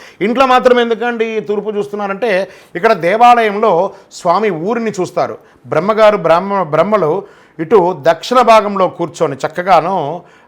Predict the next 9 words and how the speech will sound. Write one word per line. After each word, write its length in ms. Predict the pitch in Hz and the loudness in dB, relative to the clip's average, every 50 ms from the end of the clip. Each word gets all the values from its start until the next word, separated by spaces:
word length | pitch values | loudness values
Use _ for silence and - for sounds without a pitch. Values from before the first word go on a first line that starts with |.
| - - | -4 0
ఆ, 440 | 160 160 160 160 151 147 143 143 139 139 | 0 2 2 2 0 0 -2 -2 -4 -4
ఉత్తరం 360 | 151 180 180 - 240 233 220 | -6 -6 0 2 2 2 2
చూసి 260 | - 180 180 - 185 | 0 -4 -6 -6 -6
పూజ 360 | 175 143 170 175 165 170 143 147 | -12 -10 -8 -8 -8 -6 -6 -6
చేస్తారు. 520 | 135 - - - 139 131 131 175 196 196 - _ _ _ - | -8 -8 -6 -4 -4 -2 -2 -4 -6 -8 -12 _ _ _ -8
ఆ 40 | 160 | -8
స్వామివారికి 680 | 156 - 170 170 180 190 180 165 156 147 147 151 180 156 - 165 | -4 0 0 0 0 0 0 0 0 0 0 -6 -10 -10 -6 -6
చైతన్యం 400 | 156 147 151 151 147 147 147 131 | -6 -6 -6 -8 -8 -8 -8 -8
పెరుగుతుంది, 560 | 127 120 117 117 110 - 110 101 95 92 | -8 -8 -10 -10 -12 -14 -16 -18 -18 -20